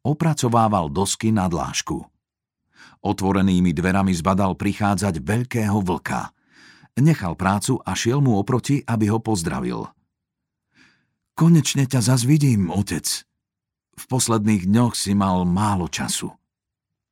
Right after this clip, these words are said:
„Ako vidím, ty tiež.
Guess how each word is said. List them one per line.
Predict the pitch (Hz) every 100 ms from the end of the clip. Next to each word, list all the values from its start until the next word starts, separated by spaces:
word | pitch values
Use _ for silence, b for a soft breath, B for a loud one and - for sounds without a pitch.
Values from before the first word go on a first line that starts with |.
| _ _ _ _ _ _ _ _ _ _ -
„Ako | 87 87 82
vidím, | 90 92 95 95
ty | 92 90
tiež. | - 71 - - - -